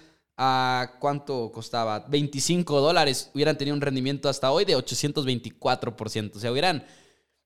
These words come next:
multiplicado ese dinero. ¿Y, y por qué lo decimos? Porque, como dices tú ahorita, J P,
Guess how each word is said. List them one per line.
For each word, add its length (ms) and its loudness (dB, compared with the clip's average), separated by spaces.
multiplicado 800 4
ese 160 4
dinero. 320 2
¿Y, 180 -4
y 60 -4
por 180 -4
qué 120 -2
lo 80 2
decimos? 360 0
Porque, 680 -6
como 200 2
dices 200 2
tú 100 4
ahorita, 260 2
J 160 4
P, 260 -6